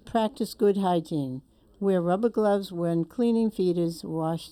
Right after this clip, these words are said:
your hands and forearms when finished. Segregate brushes and other tools used for cleaning. Six, enlist your neighbors. Bef-, because birds move around between backyards, diseases can spread easily unless everyone is taking precautions.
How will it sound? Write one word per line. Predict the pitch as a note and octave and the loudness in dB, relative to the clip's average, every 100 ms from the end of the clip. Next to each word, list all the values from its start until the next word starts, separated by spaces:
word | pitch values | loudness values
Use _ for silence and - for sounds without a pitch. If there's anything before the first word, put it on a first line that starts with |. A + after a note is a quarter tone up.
| E3 | -10
your | D#3 | -6
hands | D#3 F#3 F3 F#3 - - | -4 -2 -2 -4 -6 -6
and | E3 D3 | -6 -4
forearms | G3 F#3+ F3 E3 E3 | -4 -2 0 0 -2
when | D#3 D3+ | -2 -4
finished. | D3+ E3+ D3 A#2+ - - _ _ - - _ | -2 -2 -2 -4 -12 -20 _ _ -20 -20 _
Segregate | - - G#3+ G3 G3 G3 E3+ | -8 2 2 2 0 2 0
brushes | G3 F#3 F#3+ A3 G3+ | 0 0 0 -2 0
and | F3 E3 | 0 0
other | D#3+ E3+ | 0 -2
tools | - A3+ G3+ G3 F#3+ | -2 0 2 2 0
used | F3+ F3+ - | -2 -2 -4
for | F3+ | -8
cleaning. | - G#3 F#3 D3 B2 A#2 - - _ _ _ _ - _ | -4 -2 -2 -2 -6 -10 -18 -20 _ _ _ _ -20 _
Six, | - A3+ A3 - | -6 -2 -2 -6
enlist | - F3+ F3+ G3 - | -6 -2 0 -2 -2
your | F3 | -2
neighbors. | E3 F3 F3+ C#3 - - - - | 0 0 -2 -6 -12 -16 -20 -6
Bef-, | F3 - F#3+ - | -6 -6 -16 -10
because | E3+ A3 A#3+ C4 | -6 0 0 0
birds | - G3+ G3 - | 0 2 0 -2
move | F#3+ A3+ A#3+ | 0 0 2
around | A#3 F#3+ E3+ | 0 0 0
between | E3+ E3+ G3+ F3+ | -2 -4 -2 -2
backyards, | E3+ F3 F#3 F#3 D#3 D3 D3 - | 0 -2 -2 -4 -2 -2 -6 -10
diseases | - F3 F3+ G3+ G#3 G3+ F3+ - | -10 -6 -4 0 0 0 -4 -4
can | F3 D#3 | -4 -4
spread | - F3 E3+ | -4 -4 -2
easily | F#3 G3 F3 D#3 D3 | -2 -4 -4 -2 -2
unless | D3 D3+ C#3+ | 0 -2 -2
everyone | F3 A3+ G3 D3+ C3+ | -2 0 0 -2 -2
is | C#3 - | -6 -6
taking | D#3 D3+ D3+ | -8 -6 -6
precautions. | D3 D3 - E3+ F#3 - B2+ - | -8 -8 -8 -8 -8 -10 -14 -16